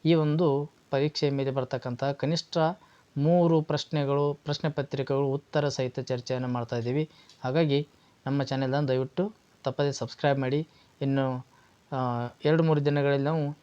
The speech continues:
ಎಫ್ ಎ ತ್ರೀಗೆ ಸಂಬಂಧಪಡ್ತಕ್ಕಂತಹ ಮೂರರಿಂದ ನಾಲ್ಕು ಪ್ರಶ್ನೆ ಪತ್ರಿಕೆ ಮತ್ತು ಉತ್ತರಗಳನ್ನ ಚರ್ಚೆ ಮಾಡ್ತೀವಿ. ಹಾಗಾಗಿ ವಿದ್ಯಾರ್ಥಿಗಳು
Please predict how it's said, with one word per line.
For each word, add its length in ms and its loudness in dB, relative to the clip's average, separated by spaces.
ಎಫ್ 160 -6
ಎ 100 2
ತ್ರೀಗೆ 920 -2
ಸಂಬಂಧಪಡ್ತಕ್ಕಂತಹ 1120 -2
ಮೂರರಿಂದ 560 2
ನಾಲ್ಕು 380 0
ಪ್ರಶ್ನೆ 360 -4
ಪತ್ರಿಕೆ 420 -4
ಮತ್ತು 320 -4
ಉತ್ತರಗಳನ್ನ 540 -2
ಚರ್ಚೆ 240 -4
ಮಾಡ್ತೀವಿ. 420 -2
ಹಾಗಾಗಿ 300 0
ವಿದ್ಯಾರ್ಥಿಗಳು 680 0